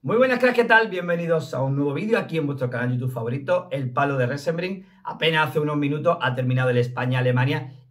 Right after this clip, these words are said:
y lo analizamos aquí en caliente, en exclusiva para el canal. Un empate a uno que nos deja un sabor agridulce porque estuvo la clasificación ya prácticamente al alcance de la mano, y, pero por otro lado, pues tuvimos que sufrir bastante en la recta final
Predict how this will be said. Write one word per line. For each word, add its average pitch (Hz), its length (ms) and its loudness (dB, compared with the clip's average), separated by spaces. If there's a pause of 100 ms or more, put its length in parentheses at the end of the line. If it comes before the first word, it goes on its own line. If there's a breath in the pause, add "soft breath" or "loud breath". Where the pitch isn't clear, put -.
y 160 220 -6
lo 131 280 2
analizamos 127 600 0
aquí 123 240 -6
en 127 100 0
caliente, 120 560 -6 (240 loud breath)
en 123 160 -6
exclusiva 123 460 -4
para 139 380 0
el 135 280 -2
canal. 113 440 -6 (280 loud breath)
Un 165 160 2
empate 175 380 4
a 175 60 8
uno 208 340 0
que 147 80 -4
nos 127 160 -2
deja - 220 -6
un 190 100 -6
sabor 202 280 0
agridulce 190 640 -2
porque 151 460 -4
estuvo 131 260 -4
la 156 140 -2
clasificación 135 720 -4
ya 139 160 -2
prácticamente 135 760 -6
al 120 240 -4
alcance 117 380 -6
de 127 60 -4
la 135 80 -2
mano, 165 300 -2 (440 loud breath)
y, 185 460 -6 (160)
pero 151 240 0
por 131 100 -2
otro 123 160 -4
lado, 127 180 -2
pues 131 140 -6
tuvimos 117 320 -8
que - 60 -10
sufrir 123 260 -6
bastante 117 580 -6
en 113 120 -6
la 104 100 -6
recta 117 280 -8
final 123 420 -8